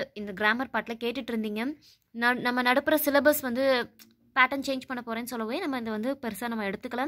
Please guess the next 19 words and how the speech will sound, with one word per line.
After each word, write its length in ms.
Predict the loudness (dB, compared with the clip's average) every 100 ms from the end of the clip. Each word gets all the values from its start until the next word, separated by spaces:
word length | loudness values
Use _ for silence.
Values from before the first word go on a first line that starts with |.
| -6 -14 -18 -6
But 140 | -2 0
இப்போ 280 | 0 2
நம்ம 300 | 2 4 2 0
ஒரு 160 | -2
டெஸ்ட் 240 | -4 -4 -2
சீரிஸ் 220 | -2 0
ஜாயின் 260 | 0 0 -2
பண்ணியிருக்கோம். 400 | -6 -2 0 2
அப்புறமும் 420 | 2 0 -2 -2
வந்து 140 | -2
இதுதான் 360 | -2 -2 0 2
பேட்டர்ன் 340 | 0 0 -4 -4
அப்படின்னு 280 | -6 -4
சொல்லி 260 | -4 -6 -6
சொல்லிட்டாங்க. 500 | -4 -4 -2 -2 -2 -6 -10 -18 -18 -8
So, 140 | -2 2
அதனால 580 | 2 4 6 6 8 6
இப்போ 220 | 2 -2
நம்ம 200 | 0 0